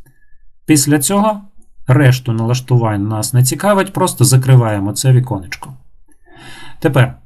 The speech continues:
якщо ви хочете здійснити рендер і спостерігати за процесом,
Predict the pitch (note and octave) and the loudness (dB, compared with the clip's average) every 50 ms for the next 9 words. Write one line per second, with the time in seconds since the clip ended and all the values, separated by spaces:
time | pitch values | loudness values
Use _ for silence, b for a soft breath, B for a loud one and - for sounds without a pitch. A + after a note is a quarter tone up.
0 | - - B2+ D3+ C#3+ C3 - - - G3+ G#3 - D#3+ C#3 B2+ D#3+ E3+ - - - | -6 -2 0 0 0 -2 -4 -4 -2 -2 -2 0 2 0 0 0 -2 -4 -4 0
1 | C#3+ C3 B2+ B2+ - B2+ B2+ C3 C3 B2+ A#2 B2 C3+ B2+ C3 D#3+ E3 C3+ - D3 | 2 2 2 2 0 0 2 2 2 4 4 2 2 2 0 -4 -6 -6 -6 -6
2 | C3 - C3 C#3+ D3+ D3 C#3 B2+ C3 B2+ B2+ - D#3 C#3+ - - C3+ C3 B2+ - | -2 0 2 2 4 4 4 4 4 2 2 0 -2 -2 -2 -2 -2 -2 -2 0
3 | - C3 C3 A#2+ A2+ G#2+ - A2 G2+ G2 B2 C3+ C3 D3 C#3+ C#3 - G#3 G#3+ G#3+ | 0 0 0 0 0 -4 -6 -8 -6 -4 -2 -2 -2 -2 -4 -4 -2 -2 -2 -2
4 | - A3 G3+ | -2 -4 -6